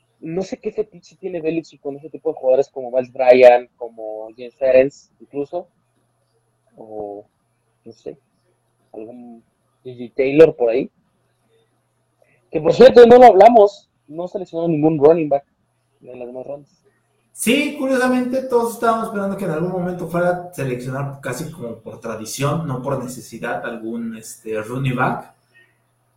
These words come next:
Speaker 2: Este, pero Nueva Inglaterra se siente cómodo con la profundidad de sus corredores. Me parece que estamos bien en ese, eh,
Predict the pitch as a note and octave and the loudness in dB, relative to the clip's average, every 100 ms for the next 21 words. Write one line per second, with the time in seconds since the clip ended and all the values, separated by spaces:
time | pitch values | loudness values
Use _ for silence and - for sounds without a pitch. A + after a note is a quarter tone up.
0 | _ B2+ A#2 - - A2+ A2 A2 A2 A2 | _ -10 -10 -10 -8 -6 -4 -4 -4 -6
1 | G#2+ B2+ B2 A#2+ A#2+ A#2+ - _ _ _ | -4 2 4 4 2 -2 -8 _ _ _
2 | _ _ _ _ _ _ _ _ _ C3+ | _ _ _ _ _ _ _ _ _ -6
3 | C3+ C#3 C#3 C#3 C#3 E3+ F#3+ E3 F#3 F#3+ | -2 -2 -2 -4 -2 -2 -4 -6 -10 -10
4 | F#3+ - E3 F#3+ G3 F#3+ F3 C#3+ C3+ C3+ | -12 -6 -4 -2 -4 -6 -8 -8 -10 -10
5 | C3 - B2 B2 B2+ C#3+ D#3+ - - - | -16 -18 -16 -10 -6 -4 -6 -10 -16 -12
6 | A#2+ A#2+ C#3 - - - _ _ _ _ | -8 -6 -6 -6 -12 -20 _ _ _ _
7 | _ _ _ _ _ _ _ _ _ _ | _ _ _ _ _ _ _ _ _ _
8 | _ _ _ _ E3 F#3+ G#3 A#3+ B3+ C#4+ | _ _ _ _ -10 -8 -2 -2 -2 -4
9 | D4+ F4+ A3 G#3 G3 E3+ E3 D#3+ C#3+ C#3 | -8 -8 -6 -6 -4 -2 -2 -2 -4 -8
10 | C3+ - - B2 - | -8 -10 -10 -8 -6